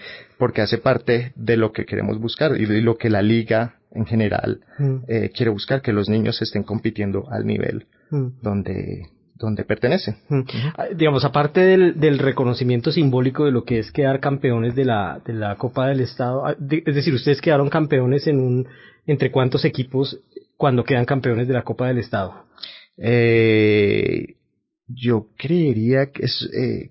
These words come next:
Speaker 1: que es, fueron más, o sea, en, en, dentro del grupo al que pertenecemos, es decir, los, este equipo era de once años, niños de once
Speaker 2: Mm.
Speaker 1: años, eh, serían más de ciento veinte equipos.
Speaker 2: Sí.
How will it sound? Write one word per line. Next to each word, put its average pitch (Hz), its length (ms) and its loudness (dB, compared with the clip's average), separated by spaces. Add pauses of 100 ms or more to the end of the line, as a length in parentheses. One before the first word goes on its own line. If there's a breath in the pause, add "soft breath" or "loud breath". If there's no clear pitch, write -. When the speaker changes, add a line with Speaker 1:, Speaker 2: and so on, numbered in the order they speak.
Speaker 1:
que 113 120 -4
es, - 520 -8
fueron 110 320 0
más, 120 240 0
o 127 80 2
sea, 110 200 4
en, 120 600 0
en, 104 720 0 (100)
dentro 113 500 2
del 101 380 2
grupo 120 300 2
al 170 80 2
que 196 100 0
pertenecemos, 120 640 0
es 123 120 0
decir, 110 280 -2
los, 113 320 0
este - 260 -6
equipo 113 320 -2
era 110 140 4
de 117 60 4
once 98 320 0
años, 107 260 2
niños 104 240 0
de 110 60 2
once 113 200 0
Speaker 2:
Mm. 101 60 0
Speaker 1:
años, 101 240 -4 (460 loud breath)
eh, 107 420 4 (220)
serían 101 560 0
más 113 200 0
de 107 80 -4
ciento 110 360 -2
veinte 101 260 -2
equipos. - 360 -8
Speaker 2:
Sí. 107 200 -8